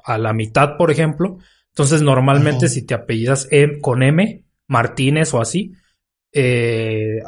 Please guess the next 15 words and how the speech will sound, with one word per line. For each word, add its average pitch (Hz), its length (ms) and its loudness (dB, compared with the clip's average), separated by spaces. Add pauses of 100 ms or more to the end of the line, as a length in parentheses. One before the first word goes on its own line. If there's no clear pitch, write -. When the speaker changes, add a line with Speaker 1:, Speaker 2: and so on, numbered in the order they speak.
(100)
Speaker 1:
hay 139 220 4
un, 165 120 2
ciertos 151 420 2
Martínez 139 540 0
que - 80 -2
entran 131 320 0
en 120 100 0
la 110 120 -2
primer 110 340 -6
casilla 139 520 -2
y 113 100 -2
otros 117 340 -4
en 107 120 -4
la 104 80 -8
segunda. 127 540 -6